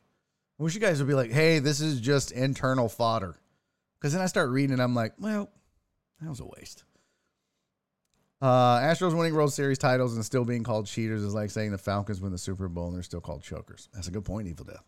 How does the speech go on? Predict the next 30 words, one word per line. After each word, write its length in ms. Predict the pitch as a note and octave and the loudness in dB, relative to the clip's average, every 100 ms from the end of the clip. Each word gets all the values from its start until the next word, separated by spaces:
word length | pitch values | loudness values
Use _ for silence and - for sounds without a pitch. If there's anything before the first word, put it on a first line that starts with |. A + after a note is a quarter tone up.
| _ - | _ -12
Very 180 | F#2 G#2 | -8 -8
good 140 | D2+ | -8
point. 200 | - - _ _ _ _ _ _ _ _ _ _ _ _ - | -14 -18 _ _ _ _ _ _ _ _ _ _ _ _ -8
I'll 160 | G#2+ | -4
give 360 | A2+ G2 B2+ A2 | -2 0 0 2
them 220 | A#2+ A2+ | 0 0
bottom 380 | F#2 G#2+ A2+ G#2+ | -2 -2 -2 -4
half 460 | F#2 G2+ G#2 G2 - | -4 -2 -2 -4 -10
of 180 | G2+ F2+ | -10 -8
the 80 | F#2+ | -8
dynasty 500 | F2+ F#2 G2 F2+ F2+ | -6 -6 -6 -8 -10
list. 400 | D#2+ D#2 - - | -10 -16 -16 -2
You 140 | C#3 | 2
obviously 320 | C#3+ D3 C3+ | 4 2 4
have 120 | C3 G#2+ | 4 4
no 260 | A2+ A#2+ | 2 4
idea 200 | A#2+ A2+ | 4 2
what 80 | G#2 | 0
you're 80 | G#2 | 0
talking 280 | G#2+ F2 F2 | 0 -2 -4
about, 180 | D2+ | -8
Flip. 240 | - D2+ - _ _ _ - | -12 -14 -16 _ _ _ -2
You 60 | |
have 100 | A#2+ | 2
no 300 | C#3 D3 D3 | 4 6 6
idea 200 | C3+ B2 | 6 2
what 60 | A2 | 0
you're 80 | G2 | -2
talking 240 | F#2 D#2 | -4 -8
about. 160 | - | -16